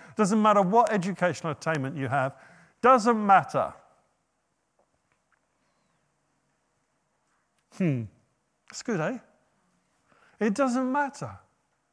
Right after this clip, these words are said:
We're all one before Christ Jesus. We're loved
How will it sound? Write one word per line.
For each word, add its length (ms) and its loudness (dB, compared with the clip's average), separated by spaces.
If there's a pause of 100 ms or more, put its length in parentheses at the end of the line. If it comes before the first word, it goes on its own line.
(1000)
We're 320 2
all 440 2 (220)
one 600 0 (320)
before 360 0
Christ 400 -6
Jesus. 540 -14 (800)
We're 200 2
loved 480 4